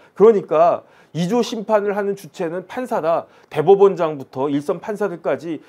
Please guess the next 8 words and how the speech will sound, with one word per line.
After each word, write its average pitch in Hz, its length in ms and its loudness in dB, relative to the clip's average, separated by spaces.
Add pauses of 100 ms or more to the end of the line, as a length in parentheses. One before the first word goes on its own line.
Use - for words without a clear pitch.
(100)
이 196 180 -4
부분을 180 320 -6
갖다 170 260 0
명심해라. 143 640 -4 (240)
이렇게 240 400 4
하라고 220 420 2
우리가 156 560 0 (120)
국민들이 170 720 -4